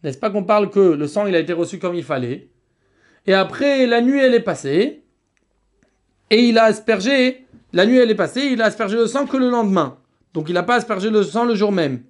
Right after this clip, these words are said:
Et on voit, Vekatane En Moalinbo, et il y a écrit qu'il n'y a pas l'interdit de Me'ila. Pourquoi ? Parce que ça veut dire qu'il y a déjà eu un moment où on pouvait recevoir, euh, c'est-à-dire que le fait d'avoir reçu le sang,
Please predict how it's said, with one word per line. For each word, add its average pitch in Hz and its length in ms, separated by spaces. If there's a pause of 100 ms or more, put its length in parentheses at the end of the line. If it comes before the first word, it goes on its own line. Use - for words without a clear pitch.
(1040)
Et 208 80
on 240 140
voit, 170 460 (260)
Vekatane 185 680
En 254 120
Moalinbo, 262 840 (400)
et 196 60
il 220 60
y 220 40
a 214 60
écrit 190 540 (280)
qu'il 196 80
n'y 185 60
a 190 60
pas 269 520 (340)
l'interdit 190 500
de 269 80
Me'ila. 220 580 (280)
Pourquoi ? 196 380
Parce 196 140
que 214 140
ça 180 140
veut 160 120
dire 196 260
qu'il 190 80
y 180 40
a 175 60
déjà 202 220
eu 262 120
un 240 120
moment 214 580 (360)
où 220 80
on 240 160
pouvait 190 360
recevoir, 180 800 (840)
euh, 170 460
c'est-à-dire 185 320
que 196 300 (180)
le 170 100
fait 233 140
d'avoir 220 260
reçu 240 300
le 247 140
sang, 175 420